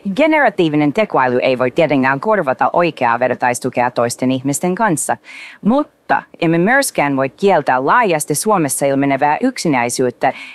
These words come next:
joka tarkoittaa, ettei kaikilla ihmisillä ole mitään muuta keskusteluapua tarjolla. Tähän voi olla yksinäisyyden lisäksi syynä ujous, syrjäinen asuinpaikka tai nuorten kohdalla etenkin jopa pelko.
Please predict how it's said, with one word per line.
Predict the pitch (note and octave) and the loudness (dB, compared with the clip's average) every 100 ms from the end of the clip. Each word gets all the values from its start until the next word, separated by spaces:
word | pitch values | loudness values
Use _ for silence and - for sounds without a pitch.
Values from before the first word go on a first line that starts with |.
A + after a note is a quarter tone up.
| - | -4
joka | A#3+ C4+ | 0 2
tarkoittaa, | B3+ A3+ G#3 - G3 | 2 0 -2 0 -2
ettei | G3 G3+ F#3+ | 0 0 0
kaikilla | F3+ D3+ D3 D#3+ - | 0 0 0 0 2
ihmisillä | G3 F#3 F3+ F#3 F#3+ | 0 0 0 2 2
ole | F#3+ | 2
mitään | G3 F#3+ F#3 F#3 | 0 0 0 2
muuta | F#3+ F#3+ | 0 0
keskusteluapua | F#3 F#3+ F#3+ - F#3+ F3+ - G#3+ G#3+ | -2 -2 -4 -4 0 0 0 0 2
tarjolla. | B3+ G#3 B2 - - _ - - - - - | 2 2 0 -2 -6 _ -20 -18 -18 -10 -2
Tähän | D#3 E3 D#3 | 0 2 2
voi | D3 C#3+ | 2 2
olla | C#3+ C#3 C3+ C3+ - | 2 2 2 0 2
yksinäisyyden | F#3+ G#3+ G3 D3+ C3 C#3+ B2+ | -2 0 0 0 0 0 0
lisäksi | C3 B2 C3+ - | -2 -2 -4 -4
syynä | C#3+ C3+ A#2+ - | -2 0 0 0
ujous, | D3+ D#3 D#3+ D#3+ E3 - - - - - | 0 2 2 2 -2 -6 -12 -16 -18 -6
syrjäinen | - C#3 B2+ B2+ C3 B2 | 0 0 2 0 2 0
asuinpaikka | C3+ E3+ D#3 D#3 E3 E3 G#3 | 0 0 0 0 -2 -2 -2
tai | C#4+ B3+ A3 G3 F#3+ | 0 0 -2 -6 -2
nuorten | G3 F#3 E3+ D#3+ | 0 0 0 0
kohdalla | D#3+ C#3+ D3 D3+ | 0 0 2 2
etenkin | A#3+ A#3+ D#3+ C#3 D3+ C#3+ - - - - | 0 0 0 0 0 -2 -6 -20 -8 -2
jopa | G#3 C#4 | -2 -2
pelko. | - D4 D3+ A#2+ D2 | 0 0 0 -2 -8